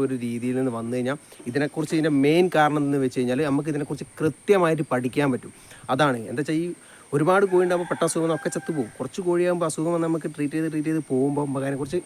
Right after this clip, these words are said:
<clears throat> കാര്യമായിട്ട് ഗ്രാഹം ഉണ്ടാവുകയും ചെയ്യും, പഠിച്ചെടുക്കാനും പറ്റും. അതാണ് മെയിനായിട്ട്. എന്തൊക്കെ രോഗങ്ങൾ ഏതൊക്കെ വരും എന്നുള്ളത് നമുക്ക് കൃത്യമായിട്ട് പഠിച്ചെടുക്കാൻ പറ്റും. അതാണ് ഇതിൻ്റെ മെയിനായിട്ടുള്ളൊരു കാര്യം. അപ്പം <clears throat> നമ്മളെ കൂടെ കൂടേണ്ടവർക്ക് കൂടാട്ടോ. <clears throat> ഈ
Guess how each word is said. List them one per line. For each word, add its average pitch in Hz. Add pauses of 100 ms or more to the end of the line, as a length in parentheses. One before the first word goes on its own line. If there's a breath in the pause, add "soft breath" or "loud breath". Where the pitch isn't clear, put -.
(160)
<clears throat> -
കാര്യമായിട്ട് 151
ഗ്രാഹം 135
ഉണ്ടാവുകയും 147
ചെയ്യും, 156 (460 loud breath)
പഠിച്ചെടുക്കാനും 139
പറ്റും. 107 (120)
അതാണ് 160 (120)
മെയിനായിട്ട്. 135 (240)
എന്തൊക്കെ 147
രോഗങ്ങൾ 151 (140)
ഏതൊക്കെ 139 (100)
വരും 139
എന്നുള്ളത് 123
നമുക്ക് 127
കൃത്യമായിട്ട് 151
പഠിച്ചെടുക്കാൻ 123
പറ്റും. - (360 loud breath)
അതാണ് 151
ഇതിൻ്റെ 147
മെയിനായിട്ടുള്ളൊരു 127
കാര്യം. 92 (460 loud breath)
അപ്പം 180 (100)
<clears throat> 170
നമ്മളെ 170
കൂടെ 185
കൂടേണ്ടവർക്ക് 143 (100)
കൂടാട്ടോ. 110 (140)
<clears throat> 139
ഈ -